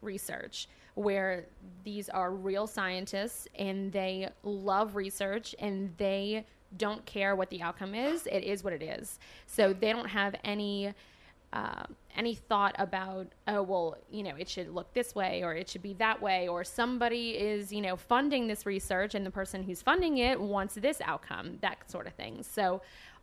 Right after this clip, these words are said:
all of that stuff was more authentic, and they, you can even tell by reading the research. Well, I can 'cause I'm a little nerdy. So you can tell by reading the research article that it's just so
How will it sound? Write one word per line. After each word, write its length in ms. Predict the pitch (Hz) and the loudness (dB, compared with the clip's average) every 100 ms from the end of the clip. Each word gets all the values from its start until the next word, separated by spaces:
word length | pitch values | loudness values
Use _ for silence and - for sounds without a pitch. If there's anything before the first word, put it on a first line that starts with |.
| - | -2
all 300 | 208 247 311 | 4 6 6
of 60 | 262 | 4
that 240 | 214 202 | 2 0
stuff 320 | - 196 196 | -2 0 0
was 160 | 202 190 | 0 0
more 260 | 202 196 190 | 0 2 2
authentic, 760 | 185 - - 180 - 269 311 - - | 0 -4 -6 -6 0 0 0 -6 -6
and 540 | 214 208 196 190 190 190 - 190 | -2 2 2 0 0 -4 -6 -4
they, 380 | 202 202 190 - - - - | 0 2 0 -4 -14 -12 -2
you 140 | 254 | 0
can 160 | 254 285 | 0 0
even 240 | 254 226 | 2 0
tell 260 | 214 214 208 | 2 2 4
by 140 | 190 | 2
reading 440 | 185 180 190 208 196 | 2 0 0 0 -2
the 100 | 170 | -2
research. 360 | 170 - 170 180 | -4 -4 -6 -4
Well, 240 | 170 165 - - | -4 -4 -8 -6
I 100 | 180 | -4
can 260 | 175 165 | -4 -6
'cause 140 | 196 185 | -6 -4
I'm 120 | 180 | -4
a 60 | |
little 360 | 170 165 165 185 - | -4 -4 -4 -6 -8
nerdy. 360 | 180 151 147 185 - - - - | -6 -4 -4 -8 -12 -18 -16 -12
So 440 | - 226 202 190 - | 4 8 8 6 2
you 160 | 233 | -2
can 160 | 240 240 | 0 0
tell 240 | - 247 | 4 6
by 140 | 240 208 | 6 4
reading 340 | 185 214 233 | 4 4 4
the 80 | 208 | 2
research 320 | 185 180 185 | 0 -2 -2
article 360 | - 190 190 185 | -2 -4 0 0
that 180 | 190 185 | 0 2
it's 240 | 214 214 - | 2 2 0
just 400 | 233 226 - - | -2 -2 -6 0
so 340 | 220 240 277 | 4 6 4